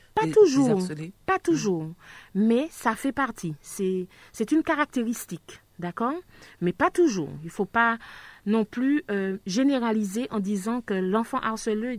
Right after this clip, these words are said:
Speaker 1: devient harceleur. Non.
Speaker 2: Est-ce qu'on
Speaker 1: D'accord ?
Speaker 2: peut y voir là une circonstance atténuante ? Est-ce que ça arrive que les faits puissent être minorés, pardonnez-moi l'expression,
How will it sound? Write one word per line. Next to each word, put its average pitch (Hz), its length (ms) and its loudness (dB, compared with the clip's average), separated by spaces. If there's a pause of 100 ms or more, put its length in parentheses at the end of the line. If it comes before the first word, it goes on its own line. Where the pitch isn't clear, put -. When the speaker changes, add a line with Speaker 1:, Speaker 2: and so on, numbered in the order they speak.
(100)
Speaker 1:
devient 214 340 0
harceleur. 196 540 -4 (460)
Non. 196 180 -2 (300)
Speaker 2:
Est-ce 175 120 -2
qu'on 220 100 -2
Speaker 1:
D'accord ? 220 100 0
Speaker 2:
peut 214 80 4
y 190 40 2
voir 170 220 2
là 175 100 2
une 170 140 -2
circonstance 151 560 -4
atténuante ? 151 460 -4
Est-ce 139 100 -4
que - 80 -8
ça 131 160 -6
arrive 127 420 -8
que 123 280 -6 (400)
les 131 180 -4
faits 151 220 -6
puissent - 240 -8
être - 240 -10
minorés, 175 680 0
pardonnez-moi 143 480 -6
l'expression, 143 640 -8